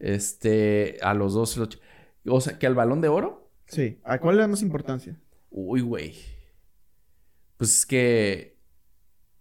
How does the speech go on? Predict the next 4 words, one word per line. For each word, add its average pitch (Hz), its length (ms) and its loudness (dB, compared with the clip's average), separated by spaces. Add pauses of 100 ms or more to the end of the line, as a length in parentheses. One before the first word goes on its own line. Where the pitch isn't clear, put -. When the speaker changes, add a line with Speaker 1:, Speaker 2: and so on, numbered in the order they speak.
(840)
Speaker 1:
está 107 360 -2
cabrón, 110 580 0
güey. 101 420 -2
Porque, 151 400 -2